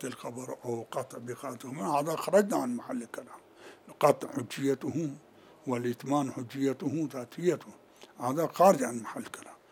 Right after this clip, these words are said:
فقط، فقط عندي خبر ضعيف وعمل مشهور، هذا تقدم الكلام. اليوم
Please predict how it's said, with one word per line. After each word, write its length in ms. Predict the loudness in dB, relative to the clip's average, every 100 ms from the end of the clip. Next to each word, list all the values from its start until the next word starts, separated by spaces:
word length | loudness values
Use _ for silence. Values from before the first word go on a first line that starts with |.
| -20 -2
فقط، 340 | 0 4 2 2 -4
فقط 300 | 0 0 0
عندي 380 | 0 -2 -2 -8
خبر 380 | 0 4 4 4
ضعيف 500 | 4 6 8 8 4 -10 _ _ -20 _
وعمل 680 | 4 8 12 12 12 10 6 -2 _ -20 -20 -20 -18 4
مشهور، 460 | 4 6 0 -12 -20 -20 _ -20 -20 _ _ _ _ -20 _ _ -14
هذا 500 | 6 8 10 10 8 2
تقدم 440 | -6 4 4 6 2
الكلام. 280 | 0 -8 -14 -20 -20 _ _ -4
اليوم 540 | 10 12 12 10 2